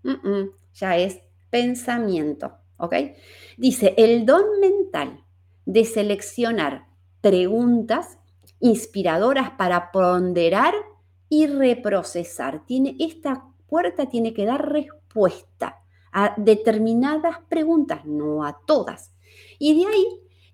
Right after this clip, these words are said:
que es el gran tema, fíjense que dice, y así reconocer la verdad interior. El fin último de esta puerta es esta, ¿ok? Pero fíjense alguien de Tauro que tiene que estar constantemente a nivel mental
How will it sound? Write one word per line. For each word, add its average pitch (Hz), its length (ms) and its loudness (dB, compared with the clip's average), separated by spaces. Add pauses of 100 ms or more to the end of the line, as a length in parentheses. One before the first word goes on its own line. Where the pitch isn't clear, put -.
que 277 120 0
es 262 160 -2
el 247 300 0
gran 392 420 2
tema, 254 320 2
fíjense 240 400 -2
que 233 80 -4
dice, 220 200 0
y 226 140 0
así 349 360 0
reconocer 262 580 -4
la 240 140 0
verdad 190 340 -2
interior. 190 540 -4
El 214 160 0
fin 294 280 0
último 202 460 2
de 147 60 -4
esta 151 240 -10
puerta 151 300 -6
es - 140 -16
esta, - 340 -10
¿ok? - 140 -12 (720)
Pero 240 320 6 (180)
fíjense 392 480 2
alguien 160 520 0
de 196 220 2
Tauro 320 500 0
que 247 100 0
tiene 254 300 0
que 240 60 -4
estar 156 360 -6
constantemente 277 1160 -2
a 196 120 0
nivel 277 500 0
mental 190 800 0